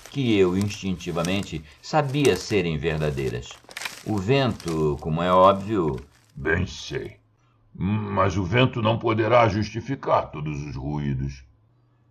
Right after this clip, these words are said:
Speaker 1: "Então, também os ouviste?"
Speaker 2: "Ouvi todas essas pequenas passadas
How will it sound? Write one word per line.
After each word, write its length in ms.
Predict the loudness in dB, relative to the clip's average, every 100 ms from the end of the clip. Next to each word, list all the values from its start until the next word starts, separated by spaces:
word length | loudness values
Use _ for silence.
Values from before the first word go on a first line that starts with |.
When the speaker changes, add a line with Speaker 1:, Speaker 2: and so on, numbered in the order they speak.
| -8
Speaker 1:
"Então, 840 | -6 -6 -2 0 2 2 0 -2
também 840 | 0 2 2 2 2 2 0 0 -2
os 200 | -2 0
ouviste?" 800 | 0 0 0 -2 -2 -4 -4 -6 -18 _ _ _ _ -4
Speaker 2:
"Ouvi 800 | 0 0 0 -4 -6 -6 -8 -4
todas 480 | 0 2 2 0 -4
essas 320 | -6 -4 -8
pequenas 540 | -8 -10 -4 0 0 0
passadas 880 | 2 2 0 0 4 6 4 2